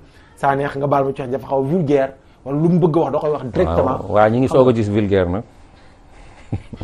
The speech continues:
Speaker 2: Ñu ngi soog a gis vulgaire. Sanekh dafa vulgaire, ñoom Sénégal ñu ngi soog a gis vulgaire ni, ñoom xamuñu woon luy vulgaire. Voilà yam. Man mi doon wax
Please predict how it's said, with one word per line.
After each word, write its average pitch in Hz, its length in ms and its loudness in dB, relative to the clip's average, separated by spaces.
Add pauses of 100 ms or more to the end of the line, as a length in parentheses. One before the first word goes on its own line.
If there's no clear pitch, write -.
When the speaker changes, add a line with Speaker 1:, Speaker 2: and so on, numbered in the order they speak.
(1400)
Speaker 2:
Ñu 104 60 -12
ngi 101 80 -10
soog 104 200 -8
a 101 60 -6
gis 98 160 -8
vulgaire. 87 480 -10 (3000)
Sanekh 92 240 -8
dafa 104 160 -8
vulgaire, 101 300 -4
ñoom 98 380 -8
Sénégal 104 400 -10
ñu 95 80 -12
ngi 101 100 -12
soog 98 200 -12
a 95 40 -10
gis 90 160 -12
vulgaire 82 420 -8
ni, 82 260 -14
ñoom 95 120 -8
xamuñu 101 280 -8
woon 85 200 -10
luy 87 100 -8
vulgaire. 82 380 -10 (2250)
Voilà 87 240 -8
yam. 85 120 -10 (1400)
Man 82 140 -8
mi 101 80 -4
doon 110 180 -2
wax 104 120 -4